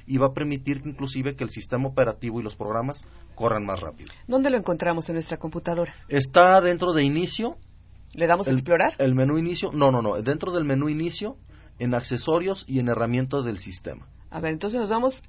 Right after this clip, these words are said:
Speaker 2: eh, tenemos aquí la computadora en Inicio, nos vamos a todos los programas, llegamos a Accesorios.
Speaker 1: Accesorios, y luego ahí viene uno que dice Herramientas del sistema.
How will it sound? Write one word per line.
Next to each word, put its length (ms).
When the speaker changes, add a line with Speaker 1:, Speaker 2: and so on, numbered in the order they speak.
Speaker 2:
eh, 220
tenemos 440
aquí 220
la 120
computadora 520
en 80
Inicio, 440
nos 100
vamos 200
a 60
todos 160
los 140
programas, 480
llegamos 320
a 20
Accesorios. 480
Speaker 1:
Accesorios, 720
y 100
luego 220
ahí 140
viene 300
uno 160
que 80
dice 160
Herramientas 480
del 140
sistema. 500